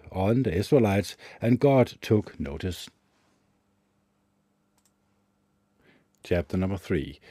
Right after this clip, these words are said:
Moses became a shepherd of the flock of his father-in-law, Jethro, the priest of Midian.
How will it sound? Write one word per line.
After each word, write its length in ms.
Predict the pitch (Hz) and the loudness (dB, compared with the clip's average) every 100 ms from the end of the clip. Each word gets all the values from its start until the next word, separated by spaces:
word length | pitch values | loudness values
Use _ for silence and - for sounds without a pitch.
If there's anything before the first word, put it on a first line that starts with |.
| - _ _ _ _ _ | -20 _ _ _ _ _
Moses 400 | 95 101 - 107 | 0 2 2 -2
became 420 | 92 82 92 87 | -2 -4 -2 -2
a 120 | 71 | -4
shepherd 420 | - - 90 98 98 | -6 0 0 0 -2
of 200 | 76 - | -8 -12
the 80 | 78 | -12
flock 340 | - 92 95 | -2 -2 0
of 140 | 92 | -4
his 220 | 73 73 - | -6 -10 -14
father-in-law, 920 | - - 87 101 123 98 87 76 71 _ _ | -6 0 2 4 4 4 2 0 -6 _ _
Jethro, 640 | - 120 - 113 80 67 - - - _ _ | 0 0 2 0 0 -4 -14 -20 -20 _ _
the 120 | - 95 | -8 0
priest 340 | 139 147 - | 2 2 2
of 100 | 127 | 2
Midian. 540 | 147 147 90 62 - | 2 0 -4 -6 -12